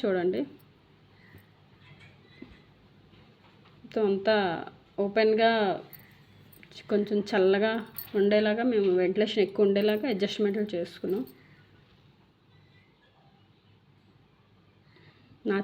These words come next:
ఛానల్ ఎవరైనా ఫస్ట్ టైమ్ చూస్తున్నట్టంటే సబ్స్క్రైబ్ చేసుకోండి ఫ్రెండ్స్. లైక్ చేయండి, షేర్ చేయండి. మీకు ఎవరికైనా ఉపయోగపడుతుందని అనుకుంటున్నాను నా వీడియో.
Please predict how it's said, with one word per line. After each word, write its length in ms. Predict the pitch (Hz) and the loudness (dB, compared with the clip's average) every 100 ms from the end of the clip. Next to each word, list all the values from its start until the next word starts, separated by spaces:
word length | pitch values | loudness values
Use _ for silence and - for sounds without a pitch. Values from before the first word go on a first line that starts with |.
| 208 | 2
ఛానల్ 320 | 190 208 233 | 2 4 4
ఎవరైనా 260 | 214 214 233 | 4 4 2
ఫస్ట్ 220 | 214 202 - | -4 -4 -2
టైమ్ 140 | 226 220 | 0 0
చూస్తున్నట్టంటే 600 | 214 214 220 214 214 240 226 | -2 -2 -4 -4 -4 -4 -4
సబ్స్క్రైబ్ 420 | 185 - 214 220 214 | -4 -2 -2 0 -2
చేసుకోండి 400 | 196 - 208 202 | -2 0 -2 0
ఫ్రెండ్స్. 280 | 185 262 - - - - _ - - - - | -2 -2 -4 -16 -20 -20 _ -20 -20 -10 0
లైక్ 200 | 208 190 - | 2 2 2
చేయండి, 260 | 226 208 214 | 2 2 2
షేర్ 220 | 233 196 190 | 2 0 0
చేయండి. 320 | 233 196 180 247 - - | 2 4 4 2 -2 2
మీకు 160 | 214 214 190 | 2 4 2
ఎవరికైనా 380 | 190 220 220 208 | 0 0 0 2
ఉపయోగపడుతుందని 720 | 214 214 214 196 208 214 208 175 | 4 2 2 0 2 2 2 2
అనుకుంటున్నాను 600 | 175 202 196 190 185 208 240 | 0 -2 -2 0 0 0 -2
నా 60 | 175 175 | 0 0
వీడియో. 240 | 175 | 0